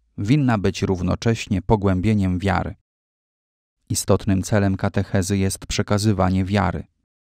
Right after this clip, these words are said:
i właśnie to winno wyznaczać kierunek studiowania doktryny.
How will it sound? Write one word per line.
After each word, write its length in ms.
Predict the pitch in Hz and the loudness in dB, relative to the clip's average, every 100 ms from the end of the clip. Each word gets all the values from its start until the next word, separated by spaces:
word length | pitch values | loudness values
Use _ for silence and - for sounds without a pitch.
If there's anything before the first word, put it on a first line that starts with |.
| _ _ | _ _
i 60 | 104 | -4
właśnie 440 | 98 110 - 113 | 0 0 2 0
to 240 | - 131 101 | 2 2 2
winno 400 | 92 87 87 87 | 2 0 0 0
wyznaczać 640 | 92 87 92 87 92 - | 0 0 -2 0 -4 -4
kierunek 540 | - 95 104 95 92 | -2 2 2 2 -2
studiowania 680 | - - 98 90 98 95 87 | -4 -2 2 2 2 0 0
doktryny. 600 | 90 - - 101 82 92 | -2 -6 0 0 0 -4